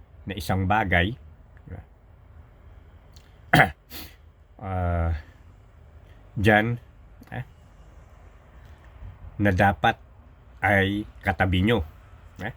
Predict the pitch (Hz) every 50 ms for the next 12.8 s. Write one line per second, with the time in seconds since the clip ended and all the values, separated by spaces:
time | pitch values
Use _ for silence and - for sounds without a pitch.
0 | - - - - - - - - - - 104 110 113 123 147 151 117 90 85 -
1 | - 90 - 104 95 98 98 98 104 104 98 95 101 107 131 151 139 117 107 92
2 | 101 147 - - - - - - - - - - 87 85 92 101 95 98 104 95
3 | 92 95 104 120 135 151 165 120 92 90 90 - 147 143 - - 135 113 110 107
4 | 110 117 113 110 110 - - - - 110 95 90 87 87 90 87 87 135 127 107
5 | - - - - 98 135 - - - - - - - - - - 113 101 101 208
6 | 98 98 101 95 - - 98 - 101 90 85 85 90 87 87 87 95 123 117 85
7 | 76 78 - - - - - - - - - - - - - - - - - 87
8 | - - - - - - - - - - - - - - 151 120 87 - - -
9 | - - - - - - - - - - - - - - - - - - 95 90
10 | - - - - - - - - - - - - - - - - - - - -
11 | - - - - - - - - 98 95 101 - - - - - 82 - - -
12 | - 98 101 104 104 107 107 104 107 113 113 107 110 110 104 -